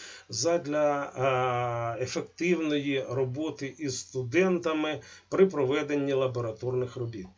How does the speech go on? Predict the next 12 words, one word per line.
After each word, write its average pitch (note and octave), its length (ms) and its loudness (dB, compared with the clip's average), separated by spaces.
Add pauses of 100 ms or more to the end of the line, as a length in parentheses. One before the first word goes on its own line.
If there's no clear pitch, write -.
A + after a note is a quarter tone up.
(260)
Тобто B2+ 300 -2
студенти D3+ 640 0
отримують B2 600 0
завдання A#2+ 500 -2
на C3 80 0
лабораторну D#3+ 680 -2
роботу, F#3 420 0
виконують B2+ 800 -6
її, G3 300 0 (220)
і G3+ 120 6
результати F#3+ 640 6
виконання E3+ 840 4